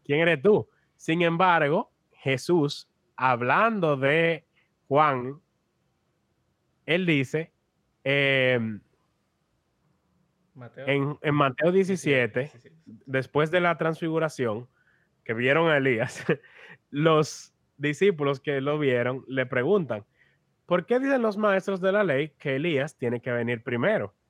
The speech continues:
Speaker 1: Y Jesús les dice, "Sin duda, Elías viene y restaurará todas las cosas. Pero les digo que Elías ya vino y no lo reconocieron, sino que hicieron con él todo lo que quisieron.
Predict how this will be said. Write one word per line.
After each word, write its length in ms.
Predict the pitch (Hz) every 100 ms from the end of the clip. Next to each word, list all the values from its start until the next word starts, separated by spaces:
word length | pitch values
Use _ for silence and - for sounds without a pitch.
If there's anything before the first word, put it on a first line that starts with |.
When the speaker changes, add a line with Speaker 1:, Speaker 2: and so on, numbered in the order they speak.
| _ _ _ _ _ _ _ -
Speaker 1:
Y 140 | 139
Jesús 280 | 143 131 165
les 220 | 180 160
dice, 340 | 127 117 117 113
"Sin 280 | 143 139
duda, 460 | 135 185 143 127 - -
Elías 520 | 127 123 143 165 147
viene 440 | 127 127 110 95 -
y 100 | 120
restaurará 720 | 120 127 - 123 123 120 131 143
todas 280 | 135 139 147
las 180 | 135 -
cosas. 540 | 117 104 95 - _ _ _ _ -
Pero 200 | 131 135
les 160 | 135
digo 320 | 143 185 151 -
que 120 | 127
Elías 400 | 123 143 151 123
ya 180 | 139 170
vino 460 | 143 123 98 92 _ _
y 100 | 120
no 140 | 113
lo 120 | 117 123
reconocieron, 800 | 127 127 120 - 190 139 92 - _ _
sino 260 | - 131 135
que 120 | 170
hicieron 420 | 151 151 165 185
con 220 | 180 170 131
él 260 | 120 139 _ _
todo 240 | 143 165
lo 120 | 170 165
que 120 | 160
quisieron. 560 | 147 - 123 101 90